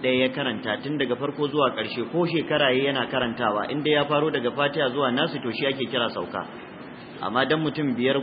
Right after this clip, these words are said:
goma, ashirin, ɗari sun haɗu an rarraba musu Qur'ani sun gama, ba a cewa sun sauke. Kowa dai ya karanta wani ɓangare. To shi kuma babu laifi dan ka karanta wani ɓangare na Qur'ani ka yi tawassuli da shi. Sai dai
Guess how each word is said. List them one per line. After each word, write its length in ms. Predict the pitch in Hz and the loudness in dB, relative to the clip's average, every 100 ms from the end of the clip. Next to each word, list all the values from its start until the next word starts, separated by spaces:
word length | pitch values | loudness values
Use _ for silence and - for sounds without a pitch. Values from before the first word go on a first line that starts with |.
| 131 | 2
goma, 400 | 147 143 120 92 | 2 4 2 2
ashirin, 400 | 110 120 135 147 | -2 0 0 2
ɗari 320 | 131 123 139 135 | 2 4 2 2
sun 160 | 151 | 0
haɗu 200 | 143 127 135 | 0 0 2
an 160 | 139 | 4
rarraba 380 | 147 143 127 135 | 4 4 6 4
musu 160 | 143 147 | 2 -2
Qur'ani 520 | 123 123 131 135 117 | -2 2 4 4 2
sun 220 | - 139 135 | 0 2 6
gama, 260 | 120 127 - - - 104 | 6 6 2 -8 -8 4
ba 200 | 143 143 | 6 6
a 20 | - | 4
cewa 160 | 131 123 | 2 2
sun 120 | 120 113 | -2 0
sauke. 320 | 120 - - - - - - - - - - - - - - - | 0 0 -10 -12 -14 -12 -12 -12 -12 -14 -16 -16 -16 -16 -14 -2
Kowa 280 | 127 139 143 | 4 8 8
dai 160 | 143 143 | 8 6
ya 140 | 143 | 6
karanta 360 | 156 147 120 120 | 4 2 2 2
wani 140 | 123 | 2
ɓangare. 420 | 123 123 120 113 - - - - - - | 2 2 2 2 -2 -10 -10 -10 -12 -8
To 80 | 110 | -6
shi 140 | 110 147 | -4 -2
kuma 200 | 156 151 | 0 6
babu 260 | 165 170 | 6 6
laifi 320 | 156 147 147 | 4 4 2
dan 160 | 147 151 | 0 0
ka 100 | 147 | 0
karanta 320 | 156 143 127 | 0 0 2
wani 120 | 135 143 | 0 2
ɓangare 400 | 143 143 147 131 | 0 2 2 2
na 80 | 139 | 2
Qur'ani 500 | 139 127 147 160 131 | 0 2 2 2 0
ka 60 | 131 | 2
yi 80 | 135 | 4
tawassuli 480 | 135 127 131 117 | 4 4 2 0
da 80 | 110 | 0
shi. 140 | 98 - - - - - - - - - - | -2 -8 -10 -12 -12 -12 -12 -12 -10 -6 2
Sai 120 | 151 | 4
dai 140 | 151 | 6